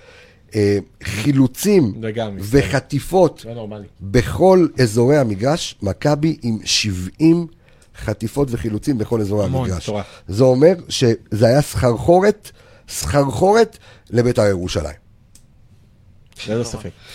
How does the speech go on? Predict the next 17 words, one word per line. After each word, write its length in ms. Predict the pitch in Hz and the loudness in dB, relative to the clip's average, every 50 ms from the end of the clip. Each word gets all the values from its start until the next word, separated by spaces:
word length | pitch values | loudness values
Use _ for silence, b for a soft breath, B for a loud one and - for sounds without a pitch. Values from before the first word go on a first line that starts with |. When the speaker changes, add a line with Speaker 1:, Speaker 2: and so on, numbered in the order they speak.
| B B B B | B B B B
Speaker 2:
אגב, 280 | B 143 147 147 135 110 - | B -2 0 0 -2 -4 -6
צ-, 100 | - - - 87 123 113 | -16 -18 -14 -12 -12 -12
צירפתם 360 | - 123 120 135 131 - 135 | -8 -6 -6 -6 -6 -6 -10
שם 160 | - - 131 | -8 -8 -8
עוד 180 | 135 143 147 135 | -6 -6 -6 -6
נתון 360 | 135 131 - - 196 185 160 | -8 -10 -8 -8 -8 -6 -6
לגבי 340 | 135 110 117 113 127 135 139 | -6 -6 -6 -6 -4 -4 -2
האיומים 640 | 135 127 123 123 120 113 120 120 120 123 135 143 135 | -2 -2 -2 -4 -4 -6 -6 -8 -8 -6 -8 -8 -6
לשער 400 | 131 131 - 196 175 151 113 104 - _ - | -8 -8 -6 -6 -6 -6 -6 -10 -14 _ -12
מתחילת 380 | 120 117 - - 123 120 113 120 | -12 -10 -6 -6 -6 -6 -4 -6
העונה. 280 | 110 110 110 120 170 233 - _ b b b b b b b b b b b b b b | -8 -8 -6 -8 -10 -10 -12 _ b b b b b b b b b b b b b b
ארבעים 340 | - 113 113 123 147 160 151 | -8 -6 -4 -2 -2 0 0
וארבעה 380 | 139 131 123 117 127 135 135 120 | 0 0 2 2 2 2 2 0
אחוזים 480 | - - - 113 104 117 127 117 101 98 - - - | -2 -4 -8 -8 -6 -4 -4 -6 -6 -8 -16 -18 -14
מתוך 320 | 110 104 - 143 127 - | -12 -8 -6 -6 -6 -4
האיומים 480 | 127 120 120 113 113 131 135 113 104 101 | -4 -6 -4 -6 -6 -6 -6 -6 -6 -6
לשער 500 | 104 101 - - 113 107 101 95 92 92 | -6 -6 -6 -4 -4 -2 -2 -4 -6 -10